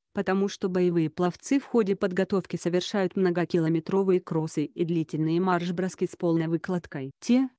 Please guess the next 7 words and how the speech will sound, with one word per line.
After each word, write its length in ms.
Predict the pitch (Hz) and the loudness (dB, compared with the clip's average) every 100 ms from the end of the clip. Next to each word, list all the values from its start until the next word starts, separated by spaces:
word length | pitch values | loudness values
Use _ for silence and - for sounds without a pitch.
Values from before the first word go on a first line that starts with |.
| _ | _
кому 280 | - 170 220 | 2 2 2
посчастливилось 840 | 190 - 185 - 196 170 165 165 | -2 -6 -6 -2 0 0 -2 -4
пройти 380 | - 208 202 175 | -4 -2 0 0
отбор, 460 | 156 160 160 143 - _ _ | -2 -2 -2 -2 -4 _ _
с 140 | 185 | -6
гордостью 600 | 185 240 262 190 - - 170 | 0 0 2 0 -2 0 0
отмечают 680 | - 175 - 160 139 131 | 0 -2 -2 -6 -6 -8